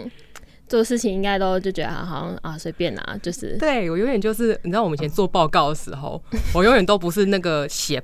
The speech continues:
Speaker 2: 报告的人，我永远都是上台报告的那个人，因为我话最多，我也不怕那个台风，我也不怕，就是基本上我都，对于报告这种东西对我是 so，so easy，就像现在在这边跟大家聊天讲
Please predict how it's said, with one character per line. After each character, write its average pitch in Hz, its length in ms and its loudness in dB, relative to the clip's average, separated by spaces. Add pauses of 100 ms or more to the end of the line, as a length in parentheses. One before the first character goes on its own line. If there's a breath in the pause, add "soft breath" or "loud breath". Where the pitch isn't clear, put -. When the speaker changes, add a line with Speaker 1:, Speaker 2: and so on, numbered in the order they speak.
Speaker 2:
报 165 160 6
告 143 220 0
的 64 60 -6
人， 65 140 -6
我 170 80 -2
永 196 80 2
远 185 100 2
都 165 120 0
是 175 60 0
上 165 240 0
台 143 160 -4
报 120 200 -2
告 104 160 -4
的 67 60 -6
那 123 100 -8
个 - 80 -10
人， - 160 -10
因 175 60 -2
为 202 100 0
我 160 220 -4
话 156 260 2
最 135 160 -6
多， - 160 -12
我 165 140 -2
也 180 40 -2
不 151 120 -8
怕 160 240 0
那 160 100 -4
个 - 220 -6
台 147 160 -4
风， 185 180 -4
我 180 80 0
也 127 60 -4
不 - 120 -10
怕， - 280 -8
就 156 100 -8
是 170 280 -4
基 170 100 -6
本 160 100 -2
上 160 140 -2
我 135 80 -6
都， 151 140 -4
对 247 280 0
于 175 60 2
报 190 180 4
告 180 160 2
这 170 80 0
种 160 80 0
东 147 140 -4
西 160 80 -4
对 160 100 -2
我 131 60 0
是 135 80 -4
so，so 135 520 -4
easy， 131 300 -8
就 175 80 -8
像 196 140 -2
现 190 100 -2
在 180 80 0
在 180 120 -2
这 170 60 -4
边 165 140 -4
跟 160 140 -6
大 147 80 0
家 139 140 0
聊 - 160 -8
天 - 220 -10
讲 - 140 -10